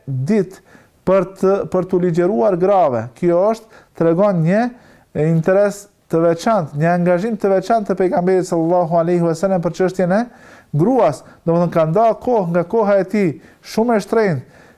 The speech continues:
e mbushur me obligime, që t'u drejtohet edhe grave. Prandaj, Imam Buhariu e ce këtë në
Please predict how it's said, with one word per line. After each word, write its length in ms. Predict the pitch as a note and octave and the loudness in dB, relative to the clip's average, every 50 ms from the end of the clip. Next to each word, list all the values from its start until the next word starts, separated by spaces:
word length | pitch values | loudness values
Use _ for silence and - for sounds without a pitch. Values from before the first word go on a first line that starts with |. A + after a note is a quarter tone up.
| _ _ | _ _
e 160 | - D#3 D3+ D3+ | -2 0 0 2
mbushur 500 | D#3 F3+ A#3+ C#4 B3 - - G#3 F3+ F3 | 2 2 2 2 0 0 0 0 0 0
me 200 | E3+ G3 G#3+ A3 A3+ A3 - _ _ _ _ _ | 0 0 0 0 -2 -4 -10 _ _ _ _ _
obligime, 800 | - D#3+ D3+ D3+ D#3+ F3 F3+ E3 F#3+ A3+ A#3 A#3 B3 A#3+ A#3+ A#3+ A#3+ _ _ _ - | -4 -2 -2 0 0 0 0 0 0 0 0 0 0 -2 -2 -4 -8 _ _ _ -6
që 260 | - G3 G3 F#3+ F3+ | -2 -2 0 -2 -2
t'u 140 | F#3 - E3+ E3+ | -2 -2 0 0
drejtohet 540 | F3 E3+ D#3+ F#3 F3+ F3 E3 D#3+ D#3+ D#3+ E3+ | 0 0 0 0 0 0 0 -2 -2 -2 -2
edhe 160 | D3+ D3 D3 D3 | 0 0 0 0
grave. 420 | D#3 E3+ F3+ F3+ D#3+ C3+ A#2+ G#2 - - _ _ _ | 2 2 4 4 4 2 0 -4 -6 -12 _ _ _
Prandaj, 460 | - C#3+ C#3+ D3 F3+ F#3+ G#3+ A3 A3+ A3 - _ _ _ _ _ _ - | -4 -2 0 2 2 2 2 2 0 -4 -10 _ _ _ _ _ _ -4
Imam 280 | E3 D#3+ E3 F3 E3+ E3 | -2 0 2 2 2 2
Buhariu 500 | E3 D#3 E3 E3 E3+ G3 G#3+ A3+ B3 B3 B3 - - - _ _ _ _ _ _ - | 2 2 2 2 2 2 2 0 0 -2 -4 -8 -20 -20 _ _ _ _ _ _ -4
e 80 | D3+ D3 | -4 -4
ce 300 | D3 - - A#3+ A#3 G3+ - | -2 -2 0 2 2 2 0
këtë 340 | - F#3 E3+ F3 G#3 G#3 G3 | 0 -2 -2 0 0 0 0
në 140 | F3+ F#3+ | 0 0